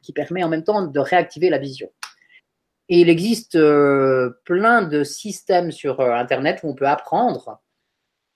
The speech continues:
de protocoles, où on peut apprendre les quatre ou cinq exercices. Donc ça, ce sont les deux exercices simples.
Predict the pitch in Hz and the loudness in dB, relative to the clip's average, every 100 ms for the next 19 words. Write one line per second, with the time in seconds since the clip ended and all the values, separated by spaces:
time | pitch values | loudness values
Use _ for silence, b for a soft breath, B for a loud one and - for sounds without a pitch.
0 | _ - 175 170 170 175 - 117 - _ | _ -4 0 2 4 4 4 0 -10 _
1 | _ 185 175 170 165 - 170 208 202 202 | _ -12 -2 0 0 -2 -4 -4 0 0
2 | - 175 147 135 175 - 143 - 165 147 | -2 -4 -2 0 -2 -2 -6 -8 -4 -4
3 | 123 156 - 190 127 - 170 127 117 123 | -4 -8 -10 -12 -8 -2 -4 -4 -4 -2
4 | 170 143 131 131 120 - - 156 - - | -2 0 -2 -4 -12 -14 -4 0 0 -2